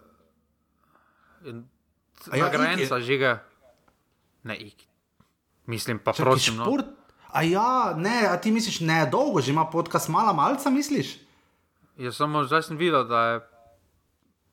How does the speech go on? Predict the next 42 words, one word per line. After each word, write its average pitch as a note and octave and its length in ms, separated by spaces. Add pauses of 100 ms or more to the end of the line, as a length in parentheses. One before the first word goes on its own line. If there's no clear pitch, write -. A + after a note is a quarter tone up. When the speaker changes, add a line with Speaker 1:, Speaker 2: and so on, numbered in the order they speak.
Speaker 1:
ali B2 100
Speaker 2:
Zdaj G3+ 120
Speaker 1:
je B3 40
Speaker 2:
že A3+ 60
Speaker 1:
bil A#3 100
Speaker 2:
imata C4 140
to - 80
Speaker 1:
prej? C#3 160
Speaker 2:
kar B3 100
nekaj A#3+ 280
časa D#3 300
za C3 140
Tamalijem. D3 480
V D#3+ 120
redu D#4 260
podcast E3 440
je, E3 100
Mala G#3 240
Malca F#3 360
na A2+ 160 (420)
Valu C#3+ 300
dvesto D3 240
dva C3+ 260
je, B2+ 80
oziroma B2 300
pač C3 160
podcast B2+ 440
je. A2+ 140
Ja, A3+ 140 (120)
v C#4 120
redu D4+ 200
podcast. E3 600 (1500)
Speaker 1:
Pač D3+ 140
jaz F#3+ 140
sem G3 80
videl G3+ 200
zdaj G3 200
komaj E3+ 320
reklamo D3 340
na A2+ 120
Facebooku, C#3 460
no. B2 200